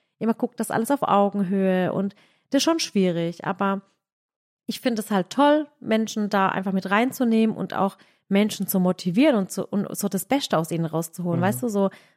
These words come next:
Speaker 1: sozusagen, hey, da kommt dann jemand und die ist vielleicht anfangs voll schüchtern und, und, und, äh, weiß gar nicht so richtig, kann sie's oder kann sie's nicht. Und ich finde, das können wir schon ganz gut, dass wir Menschen motivieren und so
Speaker 2: Mhm.
Speaker 1: das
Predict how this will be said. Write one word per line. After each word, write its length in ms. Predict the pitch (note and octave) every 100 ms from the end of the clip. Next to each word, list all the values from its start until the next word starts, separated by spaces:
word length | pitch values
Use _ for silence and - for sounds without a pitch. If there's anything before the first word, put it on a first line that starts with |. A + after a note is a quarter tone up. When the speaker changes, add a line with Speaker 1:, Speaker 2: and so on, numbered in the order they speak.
| -
Speaker 1:
sozusagen, 400 | G#3+ G#3 G#3 G3+
hey, 380 | G3+ C#4 C4+ C4 _ -
da 100 | G3+
kommt 300 | - C#4 B3+
dann 120 | A#3
jemand 300 | A3 G#3+ G3+
und 120 | G3 A3+
die 40 |
ist 100 | -
vielleicht 240 | A#3+ A#3+
anfangs 420 | - A#3+ B3 A#3+ -
voll 200 | C4+ C#4
schüchtern 640 | - D4+ - B3+ B3 A#3+ _ _ _ -
und, 200 | A3 -
und, 260 | G#3+ -
und, 160 | G#3+ G3+ _ -
äh, 200 | - G3
weiß 260 | A3+ C4 -
gar 140 | A3+
nicht 160 | A#3 A3+
so 80 | A3
richtig, 400 | A#3 - G#3+ -
kann 240 | - A#3
sie's 180 | A#3 -
oder 140 | G3
kann 180 | - G#3
sie's 180 | G3+ -
nicht. 200 | A3 G#3+
Und 80 | G3+
ich 140 | G3+
finde, 180 | - C4
das 200 | A3 - _ _ _ -
können 200 | D4+ D4
wir 80 | G#3+
schon 300 | - C#4+ D4
ganz 280 | A3+ G#3+ -
gut, 380 | A3+ G#3 G3+ -
dass 180 | G3+ -
wir 60 |
Menschen 320 | G3 G3 - G3+
motivieren 680 | F#3+ G3+ A3 A#3 F#3+ G#3
und 160 | - C#3
so 100 | C3+
Speaker 2:
Mhm. 40 |
Speaker 1:
das 280 | G3+ G3 -